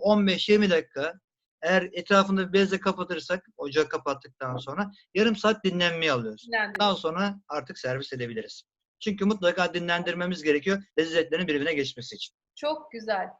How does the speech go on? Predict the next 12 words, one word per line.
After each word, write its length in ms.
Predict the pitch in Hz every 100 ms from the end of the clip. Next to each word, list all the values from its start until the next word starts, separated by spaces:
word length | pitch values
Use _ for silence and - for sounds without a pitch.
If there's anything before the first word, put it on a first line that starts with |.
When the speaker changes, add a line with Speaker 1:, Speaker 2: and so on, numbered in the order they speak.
| _
Speaker 2:
çok 240 | 277 285 -
güzel. 480 | 226 269 320 - 233
Ee, 580 | 240 233 233 233 240 233
şimdiden 680 | - 349 359 294 285 370 330
yapacak 420 | 285 262 311 311
olanların 500 | 277 254 254 285 330
ellerine 440 | 233 247 269 302
sağlık 460 | 320 269 247 381 -
ve 80 | 247
afiyet 520 | 226 233 277 311 277
olsun 440 | 233 220 - 214
diyoruz. 300 | 208 214 349